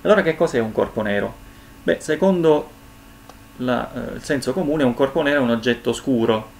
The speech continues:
di conseguenza, volendoci richiamare a quanto abbia-, abbiamo appena detto sul, sul colore apparente degli oggetti, un oggetto di colore nero è un oggetto che assorbe almeno la gran parte della radiazione che incide su di esso.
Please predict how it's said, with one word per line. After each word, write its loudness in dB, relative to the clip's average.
di -14
conseguenza, -2
volendoci 0
richiamare 2
a -2
quanto -6
abbia-, -6
abbiamo -4
appena -4
detto 0
sul, -4
sul -6
colore 4
apparente -2
degli -2
oggetti, -2
un 2
oggetto 2
di -4
colore 4
nero 2
è 2
un 0
oggetto -2
che -2
assorbe 0
almeno 0
la 2
gran 0
parte 0
della 0
radiazione -4
che -4
incide -6
su -12
di -8
esso. -10